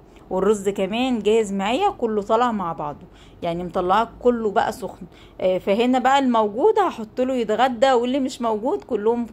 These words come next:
كانوا في الدروس للاسف، آه، لما يجوا ان شاء الله يتغدوا.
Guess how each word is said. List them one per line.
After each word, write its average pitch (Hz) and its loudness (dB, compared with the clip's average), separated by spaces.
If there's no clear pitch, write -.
كانوا 233 0
في 226 -2
الدروس 196 -4
للاسف، 254 -4
آه، 196 6
لما 190 0
يجوا 220 -4
ان 208 -6
شاء 208 0
الله 196 0
يتغدوا. 226 0